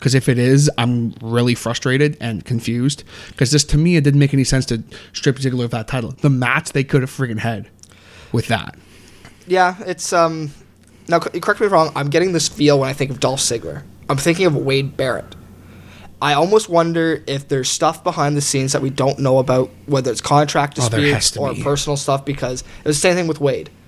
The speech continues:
Speaker 2: Until Barrett came out and said that he was kinda leaving the business, it seemed like they were jerking him around, n-, wasting the time, wasting his talent. And, like, Dolph, I mean, I don't really like him right now. I hate that Dolph is Shawn Michaels.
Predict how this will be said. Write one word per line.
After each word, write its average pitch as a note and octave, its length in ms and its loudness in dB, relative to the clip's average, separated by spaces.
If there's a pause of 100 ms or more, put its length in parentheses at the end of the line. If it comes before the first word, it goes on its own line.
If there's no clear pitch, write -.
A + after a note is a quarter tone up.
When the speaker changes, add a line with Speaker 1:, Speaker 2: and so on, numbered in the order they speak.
(180)
Speaker 2:
Until F3 440 4
Barrett D3 420 2
came C#3 200 2
out C#3 100 4
and A#2 80 -6
said C#3 120 2
that B2+ 100 0
he C3+ 100 0
was C3+ 100 -2
kinda C3+ 180 2
leaving C3 240 0
the B2 80 -4
business, C#3 360 0
it G#2 80 -2
seemed D#3+ 220 2
like E3+ 140 0
they D#3+ 60 2
were C#3 120 2
jerking C#3+ 440 2
him F3+ 60 2
around, E3 540 2
n-, C#3+ 220 -2
wasting C#3 340 0
the D#3+ 80 4
time, D#3 360 2
wasting C#3+ 280 2
his D3+ 140 -2
talent. D#3 400 0 (720)
And, C3 300 -2
like, C#3 200 -4
Dolph, E3 300 2
I C3 60 -2
mean, C3 200 -8
I F3 80 2
don't B3 140 -2
really G3+ 160 0
like D3 280 -4
him E3+ 140 -4
right E3+ 160 -2
now. F#3 280 -4 (260)
I C#3+ 100 0
hate D3+ 280 -2
that C#3 200 0
Dolph C#3+ 300 0
is C3 340 -6 (240)
Shawn C#3 280 2
Michaels. C#3 420 -2